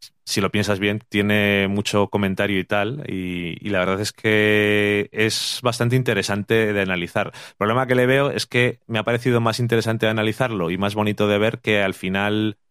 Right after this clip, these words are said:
mm, el cómic en sí. Es cierto que la estructura que elige Morrison para hacer una historia de origen es bastante mejor que hacerlo de una forma tradicional,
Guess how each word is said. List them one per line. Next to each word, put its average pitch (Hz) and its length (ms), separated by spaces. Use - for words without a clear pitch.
mm, 101 640
el 101 160
cómic 104 280
en 92 120
sí. 120 300
Es 104 160
cierto 120 340
que 110 500
la 104 180
estructura 113 500
que 117 120
elige 117 280
Morrison 113 440
para 95 580
hacer - 460
una 107 140
historia 107 380
de 104 120
origen 117 540
es 104 240
bastante 101 340
mejor 101 340
que 98 120
hacerlo 98 420
de 95 60
una 95 120
forma 95 680
tradicional, 95 640